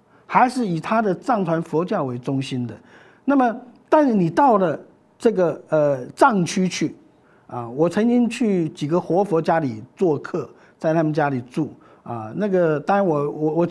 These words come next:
我，我是基督教家庭了，但因缘际会，我认识很多活佛啊。那么我到他们家去，我就看，哦，真的，他们家里边呢、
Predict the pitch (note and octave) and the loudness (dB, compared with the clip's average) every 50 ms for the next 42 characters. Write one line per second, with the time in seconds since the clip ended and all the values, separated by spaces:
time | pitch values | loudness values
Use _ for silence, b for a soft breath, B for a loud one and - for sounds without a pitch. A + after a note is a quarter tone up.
0 | F3+ F3 E3+ D#3 F#3 F#3+ G3 F#3 G#3+ A#3 A3+ - A#3 A3 A#3 A#3 A#3 A3 F#3+ E3+ | -2 -2 -2 0 0 0 0 0 -2 -2 -2 -2 -2 -2 0 2 2 2 2 2
1 | G3 F3 F3+ E3 - D3 C3 C3 B2 - B B B B B - G#3 G#3 F3 D#3+ | 0 0 0 -2 -4 -8 -10 -10 -10 -12 B B B B B 0 2 2 2 0
2 | F#3 A3+ C#4 C#4+ C#4 G#3 E3+ E3 E3 - F#3 E3 D3 - D#3+ C3+ B2 C3 D#3 F3+ | 2 4 4 4 4 4 2 2 0 -2 -2 -4 -2 0 -2 -2 -2 -2 -2 0
3 | A#3+ B3 A3+ F#3+ F#3+ D#3 C3+ A#2+ C3+ E3+ E3+ - A#2 A#2 A#2 - - - - - | 0 0 0 0 -2 -2 -4 -2 -4 -6 -6 -6 -8 -10 -10 -12 -14 -18 -18 -20
4 | _ B B B B B B - A#2+ A2+ - - b b b C#4 D4+ D4+ C4+ A3+ | _ B B B B B B -12 -12 -12 -12 -14 b b b 0 0 2 0 0
5 | F#3+ - F3+ F#3+ - D4+ C4+ B3+ C4 C4 A#3+ A#3 A#3 A3+ G#3+ G#3 F#3+ G3+ G3 G3+ | 0 -2 -2 -2 0 0 0 2 2 2 2 2 2 2 2 2 0 0 -2 -4
6 | - - F3+ D#3+ C#3+ B2 A2+ - - - _ - D#3+ D#3 D#3+ D#3 C#3 A2 B2+ - | -8 -6 -4 -4 -4 -4 -6 -12 -20 -18 _ -4 -2 -2 -2 -2 -6 -8 -10 -18
7 | _ b b b b b b b b b b - G#3 G3+ G3 F3 - G3+ F#3 F#3 | _ b b b b b b b b b b -6 -4 -2 -2 0 2 2 2 2
8 | D3+ B2 A#2+ C#3+ C3+ A#2 G#2+ G#2+ G#2+ | 0 0 -2 -2 -4 -4 -8 -12 -16